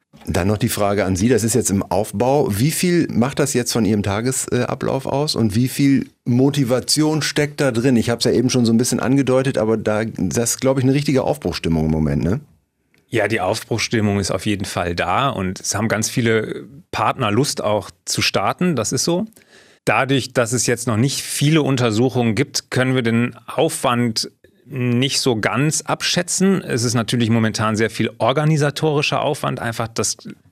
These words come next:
Speaker 2: System erstmal zu etablieren und ans Laufen zu kriegen.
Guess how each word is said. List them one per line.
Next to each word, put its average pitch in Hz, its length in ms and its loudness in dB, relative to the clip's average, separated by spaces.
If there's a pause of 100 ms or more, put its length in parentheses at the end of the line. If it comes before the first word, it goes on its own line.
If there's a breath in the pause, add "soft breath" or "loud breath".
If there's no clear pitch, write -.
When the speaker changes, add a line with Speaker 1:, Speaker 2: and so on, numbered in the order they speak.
(120)
Speaker 2:
System 127 640 0
erstmal 110 340 -2
zu - 120 -2
etablieren 113 500 0
und 120 100 0
ans 98 200 -4
Laufen 104 320 -2
zu - 120 -6
kriegen. 139 400 -4